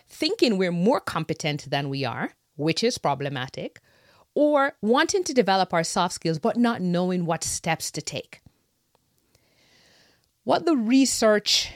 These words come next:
and employer feedback clearly suggests is that there's a need to enhance our soft skills. And we know from our discussion of what a skill is in episode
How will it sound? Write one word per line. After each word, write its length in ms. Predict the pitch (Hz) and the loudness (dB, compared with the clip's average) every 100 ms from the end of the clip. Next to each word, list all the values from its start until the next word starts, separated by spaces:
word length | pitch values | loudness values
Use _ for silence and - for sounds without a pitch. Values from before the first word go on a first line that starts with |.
| - - | -8 0
and 200 | 202 185 | 0 2
employer 560 | 196 190 - 190 180 175 | 0 0 2 2 4 0
feedback 580 | - 208 185 151 143 - | -2 -4 -2 -2 -6 -8
clearly 720 | - - 208 247 294 277 254 | -14 -6 -2 0 2 2 0
suggests 560 | - 180 131 - - - | -2 -4 -4 -6 -8 -6
is 100 | 175 | -2
that 160 | 185 180 | 0 4
there's 220 | 185 180 | 2 2
a 100 | 170 | 0
need 440 | 156 180 247 254 | -2 2 2 2
to 200 | - - | -2 -2
enhance 540 | 143 139 151 143 147 - | -2 -2 -2 -2 -4 -4
our 140 | 139 135 | -6 -4
soft 260 | - - | -4 -6
skills. 440 | - - - - - _ _ - - | -8 -14 -14 -18 -20 _ _ -10 2
And 140 | 262 226 | 2 4
we 160 | 269 | 2
know 300 | 247 262 339 | 2 2 0
from 180 | 359 247 | 0 0
our 120 | 190 | 2
discussion 520 | 185 - - 190 180 | 0 -4 -2 -2 -2
of 120 | 175 151 | -4 -2
what 200 | 175 165 | -2 0
a 40 | |
skill 400 | - - 180 156 - | -4 -4 -4 -4 -2
is 380 | 175 156 - - - | -2 -2 -6 -12 -8
in 160 | 170 - | -4 -2
episode 520 | 185 175 - 151 | -2 -2 -2 -4